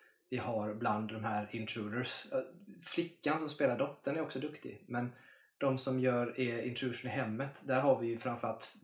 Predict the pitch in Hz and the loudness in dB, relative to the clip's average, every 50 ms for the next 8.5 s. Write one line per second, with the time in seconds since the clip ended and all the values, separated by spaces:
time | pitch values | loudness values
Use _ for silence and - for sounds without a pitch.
0 | 135 139 - 131 131 120 113 113 104 - - _ _ _ _ _ _ _ _ _ | -16 -12 -8 -6 -6 -6 -6 -6 -8 -10 -12 _ _ _ _ _ _ _ _ _
1 | _ _ _ - - 123 113 113 110 110 107 107 107 120 120 - - - - - | _ _ _ -10 -6 -4 -2 0 0 0 -2 -4 -6 -8 -10 -12 -14 -18 -20 -20
2 | - - - _ _ _ _ _ _ _ _ _ _ _ _ _ _ _ _ - | -20 -20 -20 _ _ _ _ _ _ _ _ _ _ _ _ _ _ _ _ -20
3 | 226 226 220 208 196 196 - - - 269 269 277 262 - - 135 123 - 117 110 | -18 -16 -14 -14 -14 -14 -14 -10 -8 -4 0 2 2 2 2 0 -4 -4 -4 -6
4 | 120 113 113 110 107 107 113 113 - 104 - 123 113 110 - 110 110 - - - | -6 -4 -4 -4 -2 -2 -4 -4 -6 -6 -6 -6 -6 -4 -6 -6 -6 -6 -8 -10
5 | - - - 135 127 - - _ _ - - 123 - 127 120 120 131 135 123 107 | -8 -6 -4 -4 -4 -4 -8 _ _ -2 0 0 2 4 2 4 4 4 2 2
6 | 107 - 107 101 101 98 98 98 - - - 113 110 - - - 139 139 131 123 | 0 -2 -4 -2 -2 -2 -4 -6 -8 -10 -10 -8 -6 -2 0 0 0 0 0 -4
7 | 113 - - 110 107 110 107 107 - - 107 101 104 117 113 110 - - - - | -6 -6 -6 -6 -6 -6 -6 -8 -8 -8 -8 -6 -8 -8 -10 -8 -6 -6 -6 -6
8 | 117 113 107 - - - - - - | -8 -10 -12 -12 -12 -14 -14 -14 -14